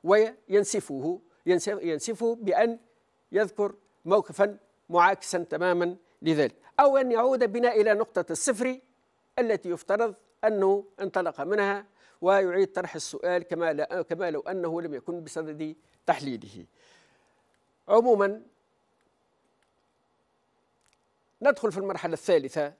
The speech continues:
لأنه لا نستطيع أن نتكلم عن منهجية دون أن نتحدث عن محاذير منهجية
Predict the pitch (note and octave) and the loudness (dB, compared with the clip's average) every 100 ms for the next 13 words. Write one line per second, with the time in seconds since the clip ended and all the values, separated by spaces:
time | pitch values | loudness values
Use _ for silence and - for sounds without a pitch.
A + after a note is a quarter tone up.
0 | _ _ _ _ _ _ _ _ _ _ | _ _ _ _ _ _ _ _ _ _
1 | _ - D#3+ E3 D#3 D#3+ D#3 - F#3 D#3 | _ -2 0 2 2 0 0 -2 0 0
2 | D3+ D3+ D3 E3+ D#3 D3 D3 C#3+ D3 C#3 | 0 -6 -4 -4 -2 -4 -4 -4 -4 -6
3 | E3 E3 C#3+ F#3+ B3 A3+ G#3 F#3 D#3+ - | -4 -2 -2 0 2 2 2 0 -2 -4
4 | E3+ D#3 C#3+ C#3 D3 G3+ C#3+ A2 _ _ | -6 -4 -4 0 2 2 0 -10 _ _
5 | _ _ _ _ E3 F3 F3 F3 A3 F3 | _ _ _ _ -4 2 2 2 -2 -4
6 | - _ D#3 F3 D3+ D3+ G3+ D3 A#2+ | -6 _ -2 0 0 -4 -4 -6 -8